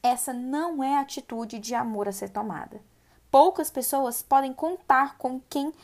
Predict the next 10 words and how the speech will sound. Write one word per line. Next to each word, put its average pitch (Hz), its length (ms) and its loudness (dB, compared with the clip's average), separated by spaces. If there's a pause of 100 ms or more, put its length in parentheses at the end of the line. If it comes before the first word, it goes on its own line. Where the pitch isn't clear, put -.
(120)
as - 360 4
ame 247 420 0 (100)
o 277 80 -6
suficiente 320 600 -4
para 285 180 -2
dizer-lhes 277 580 -4
a 277 60 0
verdade, 233 640 0 (420)
mesmo 330 400 -2
quando 254 520 -2